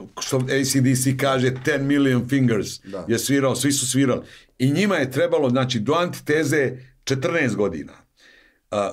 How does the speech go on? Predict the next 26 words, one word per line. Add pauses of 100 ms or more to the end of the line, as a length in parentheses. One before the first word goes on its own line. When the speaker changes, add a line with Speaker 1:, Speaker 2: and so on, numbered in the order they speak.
Speaker 1:
Jugoslaviji
je
od
prve
autorske
pjesme
koja
je
napisana
šezdeset
sedme, (720)
a
za
koju
neki
tvrde
da
je
Drago
Mlinarec,
a
neki
tvrde
da
su
Indeksi,